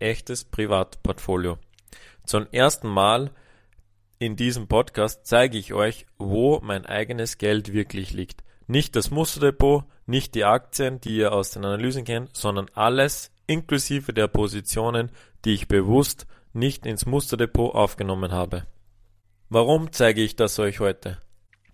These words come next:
In der letzten Inside-Folge habe ich angedeutet, es gibt einen Unterschied zwischen dem Musterdepot und meinem echten Geld.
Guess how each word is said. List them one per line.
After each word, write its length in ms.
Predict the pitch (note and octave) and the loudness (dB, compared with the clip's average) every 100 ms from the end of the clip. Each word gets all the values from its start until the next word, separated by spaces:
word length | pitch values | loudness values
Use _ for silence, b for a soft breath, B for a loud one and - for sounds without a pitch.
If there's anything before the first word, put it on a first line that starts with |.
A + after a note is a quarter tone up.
| - | -12
In 120 | A2+ | -4
der 100 | G#2 | 2
letzten 340 | G#2+ C3+ - - | 4 4 2 -4
Inside-Folge 760 | D3+ D#3+ A#2+ - G#2 G2 A2+ G#2+ | -6 0 -2 2 2 2 -2 0
habe 220 | G2 G2 | 0 0
ich 120 | - | -2
angedeutet, 760 | G#2+ A#2+ G#2+ F#2 F#2+ G#2 A2+ - b b | -2 0 -2 -2 -2 -2 -4 -6 b b
es 200 | G2 - | -6 -2
gibt 260 | D3 D#3 - | -2 -2 -2
einen 240 | G2+ G2 | -2 0
Unterschied 560 | G#2+ A#2+ A#2 C#3 D3 - | -2 -4 -4 -2 -2 -4
zwischen 380 | - A2+ - G#2+ | -6 -4 -2 -4
dem 160 | G#2 G2+ | -4 -2
Musterdepot 800 | A2 - - C3 - C#3 D3 - _ | -2 0 2 2 4 2 2 -2 _
und 200 | G#2+ G#2+ | -10 -6
meinem 320 | G2 G2 G#2+ | -2 -2 -2
echten 400 | - A2+ - G2+ | 2 2 2 -6
Geld. 340 | F2+ F2+ F2 | -6 -6 -6